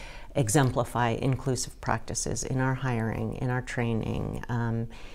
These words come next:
in the ways that we welcome visitors. We're also thinking about it in terms of, you know, who has a voice at the Gardner? And our community needs to have a voice, which is why, um,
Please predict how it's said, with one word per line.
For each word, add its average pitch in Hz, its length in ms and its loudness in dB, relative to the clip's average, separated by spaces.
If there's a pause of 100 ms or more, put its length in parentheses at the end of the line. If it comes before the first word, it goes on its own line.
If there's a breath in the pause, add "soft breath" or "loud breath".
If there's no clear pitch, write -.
(100 loud breath)
in 139 220 6
the 131 80 6
ways 123 460 4
that - 160 2
we 117 120 0
welcome 113 420 0
visitors. 120 560 -2
We're 123 220 0
also 147 600 4 (400 loud breath)
thinking 151 400 4
about 139 280 4
it 135 160 2
in 143 100 2
terms 143 260 0
of, 143 220 0
you 156 100 0
know, 151 140 4
who 220 260 2
has 202 220 0
a 165 60 4
voice 156 480 0
at - 180 -4
the - 60 -6
Gardner? - 580 -6 (480 loud breath)
And 156 300 6 (540)
our 175 140 4
community 180 520 4
needs 147 340 2
to 151 80 -2
have 139 120 0
a 143 60 0
voice, 147 520 0
which 139 200 -2
is 135 120 -2
why, 139 600 2 (380 loud breath)
um, 131 400 4